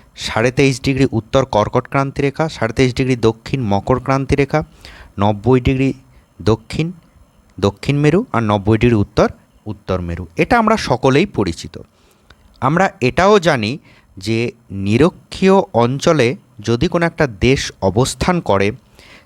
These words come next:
সেই দেশের যে উষ্ণতা বা তাপমাত্রা আর মেরুতে যদি একটা দেশ অবস্থান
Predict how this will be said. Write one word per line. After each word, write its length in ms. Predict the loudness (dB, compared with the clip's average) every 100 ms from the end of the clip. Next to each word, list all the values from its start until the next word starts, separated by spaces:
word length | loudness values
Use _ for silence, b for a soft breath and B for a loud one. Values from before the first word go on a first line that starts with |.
| -12
সেই 300 | -8 0 0 2 2
দেশের 340 | 0 2 0 2
যে 80 | 0 0
উষ্ণতা 400 | -4 -6 -2 0
বা 120 | 0 0
তাপমাত্রা 560 | 0 0 0 0 0 0 -2 B B B
আর 100 | -2 0 2
মেরুতে 380 | 4 4 4 4
যদি 200 | 2 2 2
একটা 160 | 2 -2 0
দেশ 120 | -4 -4 -4 -2
অবস্থান 400 | -2 -4 -4